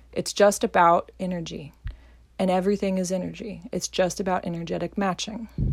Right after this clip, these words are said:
So, now that you're here and up to date and along for the ride, let's talk about those stepping stones going forward. So as we go,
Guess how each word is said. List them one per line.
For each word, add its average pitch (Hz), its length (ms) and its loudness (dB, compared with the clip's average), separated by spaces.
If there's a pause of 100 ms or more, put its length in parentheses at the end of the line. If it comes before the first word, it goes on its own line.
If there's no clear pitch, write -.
(240)
So, 190 360 2 (360)
now 208 220 10
that 277 160 4
you're 254 100 4
here 202 540 0
and 190 120 -2
up - 140 -4
to 196 140 -6
date 170 240 4
and 190 100 -2
along 170 300 0
for 180 100 -6
the 180 100 -4
ride, 175 360 0 (560)
let's 202 140 0
talk 247 220 2
about 214 220 6
those 190 180 2
stepping 175 440 -4
stones 165 420 -8
going 160 300 -4
forward. - 440 -8 (720)
So 214 240 8
as 277 300 2
we 269 120 0
go, 190 480 -2